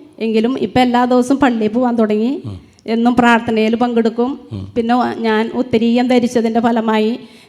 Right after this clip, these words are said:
Speaker 1: രണ്ട് പ്രാവശ്യം നല്ലൊരു വീഴ്ച വീണു.
Speaker 2: ഉം.
Speaker 1: ഒരു പോറൽ പോലും സംഭവിച്ചില്ല. പിന്നെ രണ്ടാമത്തെ മകൻ നഴ്സിങ്ങിന് ബാംഗ്ലൂരാണ്.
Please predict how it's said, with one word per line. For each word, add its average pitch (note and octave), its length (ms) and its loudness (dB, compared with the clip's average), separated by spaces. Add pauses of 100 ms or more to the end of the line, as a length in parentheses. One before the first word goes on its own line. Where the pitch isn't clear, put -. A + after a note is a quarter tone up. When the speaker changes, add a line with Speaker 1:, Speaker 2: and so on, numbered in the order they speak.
Speaker 1:
രണ്ട് A3 240 2
പ്രാവശ്യം B3 600 2
നല്ലൊരു B3+ 440 6
വീഴ്ച B3+ 340 6
വീണു. G#3 380 6 (240)
Speaker 2:
ഉം. - 160 -14 (120)
Speaker 1:
ഒരു A3 200 4
പോറൽ B3 380 6
പോലും C#4+ 680 2
സംഭവിച്ചില്ല. G#3 680 -2 (760)
പിന്നെ G#3+ 340 0
രണ്ടാമത്തെ A#3+ 480 2
മകൻ C4 260 2
നഴ്സിങ്ങിന് A#3 960 0
ബാംഗ്ലൂരാണ്. A3 800 2